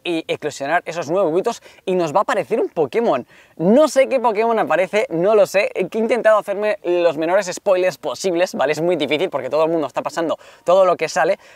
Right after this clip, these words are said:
pero lo estoy intentando, ¿vale? Y me gusta mucho esto. Vale, acabo de subir a nivel tres con, con Goyo. Y voy a ponerme a, a, a incubar huevos, ¿vale? No voy a incubar los de diez porque me los estoy guardando todos para una super apertura que vamos a hacer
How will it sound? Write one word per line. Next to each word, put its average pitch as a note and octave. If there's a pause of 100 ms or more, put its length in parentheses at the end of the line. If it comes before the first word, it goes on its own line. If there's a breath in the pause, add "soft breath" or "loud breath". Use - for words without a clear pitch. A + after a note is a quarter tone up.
(140)
pero F3
lo F3
estoy A#3
intentando, E3+
¿vale? F3 (380 soft breath)
Y F3+
me F3
gusta G#3+
mucho D#3+
esto. B2
Vale, D3
acabo D#3+
de G3
subir F3+
a E3+
nivel E3
tres D#3+
con, D3
con D3
Goyo. D#3+ (440 soft breath)
Y B3
voy A3+
a A3
ponerme A3
a, F3
a, C#3
a D#3
incubar F3+
huevos, F3+
¿vale? D#3+
No F#3+
voy B3
a A#3+
incubar G#3+
los D#3+
de D#3
diez G#3
porque D#3+
me D3+
los D3
estoy G#3
guardando G#3
todos E3+
para D#3
una F#3
super F3
apertura D3
que D3
vamos E3+
a D#3+
hacer D#3